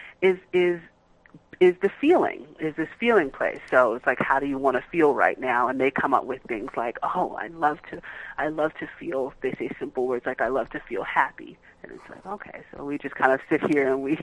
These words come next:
<laughs> just let ourselves be in that space. And every time your mind wanders off, you go, "Hmm, not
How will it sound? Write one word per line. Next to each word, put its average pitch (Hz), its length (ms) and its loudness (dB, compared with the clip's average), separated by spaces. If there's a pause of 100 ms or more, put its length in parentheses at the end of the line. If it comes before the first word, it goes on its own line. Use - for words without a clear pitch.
(220)
<laughs> - 240 -12
just 175 180 4
let 151 280 10
ourselves 135 600 6
be 147 160 2
in 143 100 0
that 135 280 4
space. 139 280 2
And 147 100 -2
every 139 220 0
time 143 220 4
your 139 100 -2
mind 135 320 2
wanders 135 380 2
off, 127 320 4
you 156 60 -14
go, 170 180 -6
"Hmm, 330 400 -6
not 269 160 -2